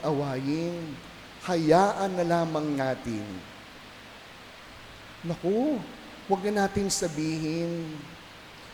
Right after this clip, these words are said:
"Ang Diyos na ang bahala sa kanya."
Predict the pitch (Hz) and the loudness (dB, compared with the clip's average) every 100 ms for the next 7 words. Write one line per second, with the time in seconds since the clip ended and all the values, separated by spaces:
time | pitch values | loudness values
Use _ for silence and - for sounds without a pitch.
0 | - 185 180 147 170 - 165 156 160 156 | -8 -4 -4 -2 -2 -2 0 2 2 2
1 | 143 147 151 143 139 139 - 147 131 117 | 2 2 2 2 2 0 0 -4 -4 -4
2 | 113 113 | -4 -2